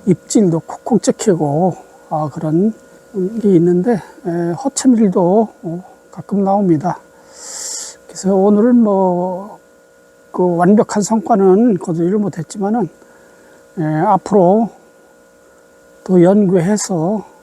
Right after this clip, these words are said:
더 좋은 채비로 만들고 더 숙달돼가지고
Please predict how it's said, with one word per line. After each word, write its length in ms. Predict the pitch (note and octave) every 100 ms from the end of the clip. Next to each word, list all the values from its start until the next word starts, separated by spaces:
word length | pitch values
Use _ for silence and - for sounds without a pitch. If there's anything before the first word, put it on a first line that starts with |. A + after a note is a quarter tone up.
| _ _ _ - - - - - -
더 120 | G3
좋은 320 | - G#3 G#3+
채비로 360 | F#3+ F#3+ F#3 G3
만들고 640 | G3+ F#3+ F3 E3+ F#3 - _ _ _ _ _ - - - _ _ - - -
더 100 | F3+
숙달돼가지고 1160 | E3+ - - B3 G#3 G3 F3+ D#3+ D3+ D3 E3+ A3+